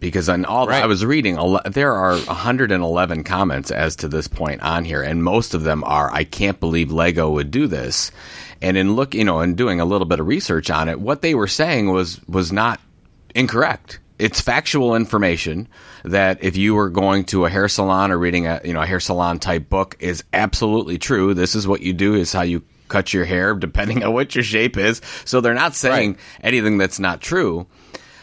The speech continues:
Speaker 1: I guess I'm, if I had my wish, and what the, maybe they should have done differently is,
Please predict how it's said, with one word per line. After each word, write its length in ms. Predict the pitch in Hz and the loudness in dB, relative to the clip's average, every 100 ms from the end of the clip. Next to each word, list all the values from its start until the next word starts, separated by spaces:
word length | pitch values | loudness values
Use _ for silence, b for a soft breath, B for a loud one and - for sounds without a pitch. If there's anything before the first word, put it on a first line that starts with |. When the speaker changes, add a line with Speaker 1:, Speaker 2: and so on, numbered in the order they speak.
| B | B
Speaker 1:
I 160 | 110 117 | -2 0
guess 240 | 147 143 | 0 0
I'm, 180 | 123 117 _ _ _ - - - | -2 -4 _ _ _ -20 -20 -8
if 160 | 117 113 | -2 2
I 140 | 110 | 2
had 240 | 120 127 120 | 2 2 2
my 180 | 104 | 4
wish, 560 | 95 104 143 87 82 - | 4 4 2 2 -2 -4
and 180 | 92 92 | 0 2
what 220 | 101 87 | 2 0
the, 80 | 95 | -2
maybe 300 | 98 101 95 | 0 2 2
they 140 | 90 | 0
should 180 | - 92 | -2 -4
have 100 | 85 | -2
done 220 | 82 82 | -2 -2
differently 500 | 110 127 110 78 80 | -2 -2 -4 -4 -4
is, 340 | 78 78 85 | -2 -4 -6